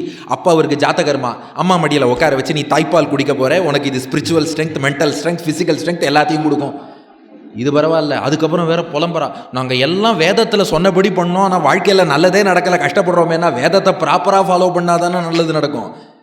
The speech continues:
பிறந்ததும் பண்ண வேண்டியதை ட்வென்டி ஃபைவ் இயர்ஸ் கழிச்சு பண்ணா என்ன பண்றது? அதனால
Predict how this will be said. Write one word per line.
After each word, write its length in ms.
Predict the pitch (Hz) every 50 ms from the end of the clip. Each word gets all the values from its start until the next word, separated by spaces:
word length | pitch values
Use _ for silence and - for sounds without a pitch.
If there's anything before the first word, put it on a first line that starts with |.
| _ _ _ _ -
பிறந்ததும் 520 | 139 147 170 196 202 208 208 208 208 196
பண்ண 140 | 185 180 185
வேண்டியதை 380 | 185 185 180 175 175 175 180 202
ட்வென்டி 300 | 180 - 170 170 165 208
ஃபைவ் 200 | - 202 190 196
இயர்ஸ் 240 | 190 208 196 202 -
கழிச்சு 220 | 196 190 190 196
பண்ணா 240 | 165 180 175 175 180
என்ன 140 | 170 156 160
பண்றது? 340 | 151 156 - 127 - - - - - - - - - _ _
அதனால 380 | 123 139 147 147 143 170 214